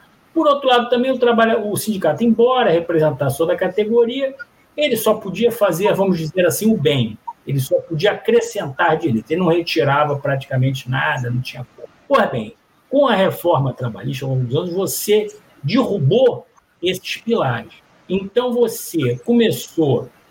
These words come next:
é, a admitir que o sindicato retirasse direitos dos trabalhadores, é, e você tirou o financiamento público. Aí eu te pergunto: o sindicato vai viver do quê? É,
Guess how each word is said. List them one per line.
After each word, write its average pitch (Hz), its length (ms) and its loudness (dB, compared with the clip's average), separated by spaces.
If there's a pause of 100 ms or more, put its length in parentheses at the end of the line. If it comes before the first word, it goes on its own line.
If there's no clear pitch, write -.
(200)
é, 147 160 4
a 147 80 2
admitir 147 560 -2
que 143 80 -6
o - 20 -4
sindicato 131 960 -4
retirasse 226 920 -2 (240)
direitos 120 520 -2
dos - 140 -20
trabalhadores, 131 920 -4 (280)
é, 131 460 0
e 240 140 0
você 254 800 0 (280)
tirou 285 500 2
o - 20 -4
financiamento 220 1000 0
público. 160 480 -4 (380)
Aí 370 120 0
eu 330 120 2
te - 160 -6
pergunto: 127 640 -2 (140)
o 208 100 -8 (120)
sindicato 202 800 -2
vai 180 220 0
viver 160 560 0
do 165 220 -4 (120)
quê? 123 140 -8 (480)
É, 117 240 -8